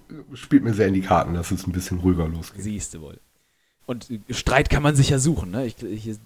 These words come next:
Speaker 2: die anderen haben sicherlich auch nichts dagegen. Also, kann man immer machen.
Speaker 1: Ja, das fällt einem Zwerg bestimmt nicht schwer, irgendwo Streit zu finden.
Speaker 2: <laughs> Ähm,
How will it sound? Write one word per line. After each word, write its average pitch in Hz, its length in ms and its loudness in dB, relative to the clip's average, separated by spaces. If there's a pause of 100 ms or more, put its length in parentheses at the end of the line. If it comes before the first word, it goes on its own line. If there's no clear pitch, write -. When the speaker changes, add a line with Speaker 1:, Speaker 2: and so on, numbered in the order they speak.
(240)
Speaker 2:
die 107 160 -8
anderen 123 280 -8
haben 135 140 -12
sicherlich 139 380 -10
auch 123 60 -10
nichts 113 160 -16
dagegen. 127 380 -10
Also, 82 200 -16 (440)
kann 104 140 -10
man 131 140 -6
immer 139 160 -10
machen. 107 220 -14 (120)
Speaker 1:
Ja, 87 360 2
das - 260 -4
fällt - 680 0
einem 95 460 2
Zwerg 95 340 2
bestimmt 92 340 0
nicht 92 280 2
schwer, 85 260 2
irgendwo 87 240 -4
Streit 90 340 2
zu - 80 -10
finden. 78 320 -6
Speaker 2:
<laughs> - 80 -14 (1600)
Ähm, 143 640 2